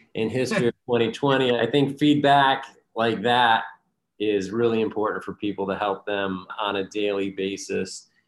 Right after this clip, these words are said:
Speaker 1: So
Speaker 2: Yeah.
Speaker 1: in closing, I just wanna say thank you very much for being the very first guest on Fitness, Food, and Fun. I think you brought a lot of great perspective.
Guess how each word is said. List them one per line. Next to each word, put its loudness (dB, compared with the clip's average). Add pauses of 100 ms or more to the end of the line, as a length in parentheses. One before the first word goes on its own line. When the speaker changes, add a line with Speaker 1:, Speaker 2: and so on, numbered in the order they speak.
(220)
Speaker 1:
So -4
Speaker 2:
Yeah. -8
Speaker 1:
in -20
closing, 2
I 0
just -6
wanna -6
say -4 (200)
thank -8
you -10
very 0
much -8 (380)
for -6
being -4 (400)
the -8
very 0
first -6
guest -6 (100)
on -10
Fitness, -8
Food, -6
and -12
Fun. -2 (380)
I -10
think -4
you -6
brought -2
a -2
lot -2
of -6
great -4
perspective. -4